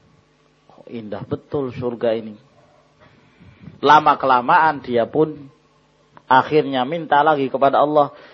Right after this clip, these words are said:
"Ya Allah, dekatkanlah aku ke pintu surga." Kata Allah, "Bukankah tadi kamu telah mengikat perjanjian denganku bahwa kamu tidak akan meminta lagi setelah ini?"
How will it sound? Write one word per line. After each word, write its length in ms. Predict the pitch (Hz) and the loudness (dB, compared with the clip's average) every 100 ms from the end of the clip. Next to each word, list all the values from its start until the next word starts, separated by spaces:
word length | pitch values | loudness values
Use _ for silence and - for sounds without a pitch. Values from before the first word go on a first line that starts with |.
| _ - | _ -10
"Ya 320 | 135 160 160 | 0 4 4
Allah, 720 | 117 160 156 170 214 214 - - _ _ _ _ _ _ _ _ _ _ _ - | 4 0 2 6 8 8 4 -4 _ _ _ _ _ _ _ _ _ _ _ -14
dekatkanlah 720 | 107 - - - 120 123 123 | -2 -2 0 -4 -4 -4 -4
aku 240 | 120 131 123 | -6 -6 -10
ke 160 | - | -12
pintu 400 | 143 175 170 160 | -8 -8 -6 -8
surga." 640 | 160 165 156 123 120 101 82 _ _ _ _ _ _ _ _ _ _ _ _ _ _ _ _ _ _ _ _ | -6 -2 -4 0 -2 -2 -10 _ _ _ _ _ _ _ _ _ _ _ _ _ _ _ _ _ _ _ _
Kata 240 | - 208 196 | -12 -2 0
Allah, 240 | 220 240 | 4 2
"Bukankah 560 | 226 269 320 311 294 294 | 2 4 4 4 4 4
tadi 320 | 302 311 269 | 4 2 0
kamu 320 | 311 320 320 | 0 0 0
telah 160 | 302 269 | 2 4
mengikat 480 | 226 233 247 269 - | 4 0 -2 -2 0
perjanjian 560 | 220 175 196 175 202 | -2 0 -2 0 0
denganku 640 | 190 190 294 294 254 226 - - - _ | 0 0 -2 2 4 4 0 -10 -20 _
bahwa 640 | 143 196 214 170 170 180 170 | 4 6 6 2 4 4 4
kamu 400 | 233 277 262 226 | 2 2 2 -2
tidak 320 | 220 175 165 | -2 0 0
akan 160 | 175 175 185 | 0 -2 -2
meminta 320 | 196 190 196 | -2 2 4
lagi 240 | 226 220 | 4 0
setelah 320 | 208 147 240 | -4 -2 2
ini?" 240 | 254 208 | 2 0